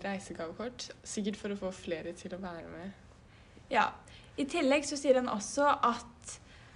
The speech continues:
Speaker 2: ehm, måten de skal gjøre dette er at ungdom selv fra Groruddalen med minoritetsbakgrunn skal sende inn. Han sier også her at man både kan skrive og snakke inn i diktafon,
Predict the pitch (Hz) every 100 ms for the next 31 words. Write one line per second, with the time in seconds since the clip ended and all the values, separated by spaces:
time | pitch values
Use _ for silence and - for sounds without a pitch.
0 | - - - 240 233 226 226 226 226 -
1 | - 247 240 220 202 - 233 220 233 -
2 | 285 - 220 214 220 - - 247 220 214
3 | - 254 262 - 240 220 214 208 202 226
4 | 381 381 - - - 233 220 214 214 220
5 | 208 220 208 262 294 277 254 277 233 208
6 | 208 202 202 - - - - - - -
7 | - 269 262 285 233 220 285 262 269 277
8 | 247 233 247 240 247 208 233 233 - 302
9 | 277 196 247 302 277 - - - - -
10 | 254 285 262 - - 277 262 - 214 214
11 | 214 240 233 277 302